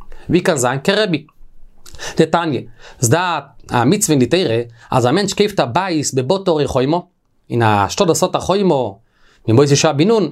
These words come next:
האט ער געקויפט א שטוב, קען מען עס פועל זיין בתוך שנה ראשונה. דער מוכר קען קומען, בתוך שנה ראשונה, אויף געבן די געלט, פארן לוקח, און ער מוז אים אויף געבן די שטוב. וואס הייסט דא יא? שנה תמימה, מונה שלוש מאות ושישים וחמישה יום,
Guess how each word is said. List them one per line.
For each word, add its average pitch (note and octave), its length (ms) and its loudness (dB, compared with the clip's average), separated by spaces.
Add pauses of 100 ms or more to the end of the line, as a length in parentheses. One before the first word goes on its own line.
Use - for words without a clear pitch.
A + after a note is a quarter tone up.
(140)
האט C#3+ 140 -2
ער C#3+ 80 4
געקויפט F#3 300 0
א C#3+ 60 2
שטוב, G3+ 260 2 (440)
קען G#3+ 260 -2
מען G3+ 120 0
עס F3+ 140 -2
פועל G#3+ 260 0
זיין G#3 180 0
בתוך G3 320 0
שנה G#3+ 180 2
ראשונה. F#3+ 360 0 (380)
דער C3+ 100 4
מוכר G3+ 280 4
קען A#3+ 200 -2
קומען, G#3 360 2
בתוך F#3 240 0
שנה F3+ 140 2
ראשונה, G#3 360 2
אויף A3 160 4
געבן F#3+ 160 4
די D#3 100 4
געלט, G#3+ 420 0 (320)
פארן C#3+ 280 0
לוקח, A3 380 -2
און E3+ 80 2
ער F3+ 60 4
מוז A3 120 2
אים G#3 100 2
אויף G3 100 2
געבן F#3 120 0
די E3 60 0
שטוב. B2 200 -2 (680)
וואס D#3 240 2
הייסט F3 200 0
דא D3+ 40 2
יא? A#2+ 120 0 (560)
שנה A3 480 0 (120)
תמימה, G3+ 440 4 (200)
מונה G3+ 680 0
שלוש G3+ 460 0
מאות G3 300 4
ושישים F#3+ 600 0
וחמישה E3+ 520 0
יום, G#3 360 2